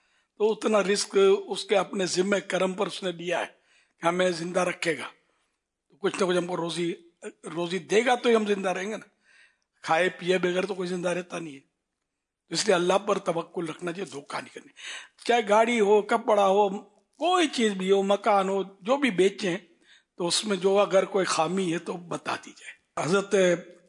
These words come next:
علامہ عبدالرؤف مناوی رحمۃ اللہ علیہ فرماتے ہیں، دھوکے کی تعریف انہوں نے یہ بیان فرمائی ہے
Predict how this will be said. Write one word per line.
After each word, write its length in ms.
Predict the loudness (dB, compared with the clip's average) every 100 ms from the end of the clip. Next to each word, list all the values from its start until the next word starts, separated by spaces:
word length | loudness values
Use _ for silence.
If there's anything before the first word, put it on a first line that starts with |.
| _ -4
علامہ 340 | 2 2 4
عبدالرؤف 460 | 0 2 2 0 -2
مناوی 440 | 0 2 4 4
رحمۃ 320 | 2 2 -4
اللہ 140 | 0 2
علیہ 200 | 2 -2
فرماتے 420 | -6 -4 -2 -6
ہیں، 380 | -8 _ -14 -8
دھوکے 380 | -4 -2 2 2
کی 80 |
تعریف 340 | 0 -2 -2 0
انہوں 160 | -2 0
نے 60 |
یہ 60 | 0
بیان 200 | -2 -4
فرمائی 340 | -6 -6
ہے 60 | -4